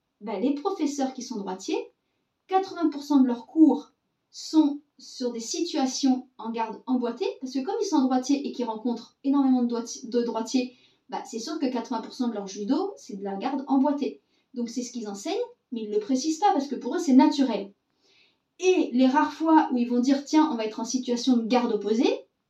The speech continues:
pour les rares fois où ils rencontrent un gaucher, là, ils le précisent.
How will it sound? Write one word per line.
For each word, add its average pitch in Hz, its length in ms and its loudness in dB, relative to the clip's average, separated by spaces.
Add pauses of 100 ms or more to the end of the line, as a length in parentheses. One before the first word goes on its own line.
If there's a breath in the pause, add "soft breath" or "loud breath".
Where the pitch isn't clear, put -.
(440)
pour 277 160 2
les 226 100 0
rares 240 260 -6
fois 269 280 2
où 240 60 -10
ils 220 80 -8
rencontrent 208 580 -10 (120)
un 202 120 -10
gaucher, 202 500 -6 (260 soft breath)
là, 285 140 2
ils 330 100 8
le - 100 6
précisent. 240 540 -2